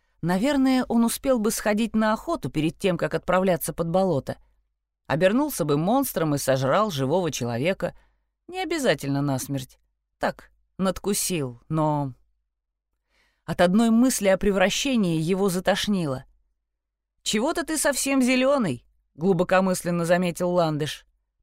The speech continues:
«Поешь макарошков, запей кровью. Сидишь весь день у компьютера, воздухом не дышишь». Девушка Джоя, Мирта, которая тоже пришла сегодня для съёмок, сочувствующе кивнула.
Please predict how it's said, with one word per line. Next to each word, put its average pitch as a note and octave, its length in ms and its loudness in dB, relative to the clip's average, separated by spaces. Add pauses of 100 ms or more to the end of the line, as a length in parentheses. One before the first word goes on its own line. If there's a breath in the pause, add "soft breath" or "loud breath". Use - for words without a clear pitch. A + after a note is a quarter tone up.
«Поешь E4+ 340 0
макарошков, F#3 840 0 (140)
запей C#3 460 0
кровью. C#3 560 -2 (480)
Сидишь D4 400 -2
весь F3 140 0
день D#3+ 200 0
у D#3 60 -4
компьютера, D#3+ 640 0 (280)
воздухом F3 560 2
не F#3 100 0
дышишь». D#3+ 480 -4 (1600)
Девушка D#3+ 520 -2
Джоя, D3 420 0
Мирта, G3+ 500 -2 (220)
которая F3+ 360 2
тоже D#3 300 -2
пришла D3 360 -2
сегодня C#3 400 -2
для D3 180 0
съёмок, D3 520 -4 (380)
сочувствующе A3 800 -4
кивнула. C3 560 -6